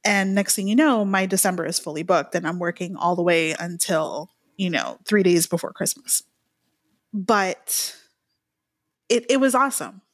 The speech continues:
It was fun to be pushed out of my comfort zone, not just creative-wise, because I was getting these amazing, insane orders that I said, "You know what? I don't know if I can do it, but I'll try."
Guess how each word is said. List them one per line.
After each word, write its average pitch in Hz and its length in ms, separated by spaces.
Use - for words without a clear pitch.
It 226 100
was 208 220
fun 254 420
to 208 400
be 202 160
pushed - 600
out 220 120
of 214 80
my 196 100
comfort 254 500
zone, 233 580
not 240 240
just 226 380
creative-wise, 196 960
because 196 260
I 190 100
was 185 200
getting 185 400
these 180 340
amazing, 196 1000
insane 220 800
orders 254 680
that 214 120
I 208 80
said, 202 200
"You 208 80
know 226 80
what? 233 120
I 202 80
don't 208 180
know 196 160
if 214 80
I 247 80
can 254 120
do 262 100
it, 247 60
but 214 80
I'll 175 100
try." 196 460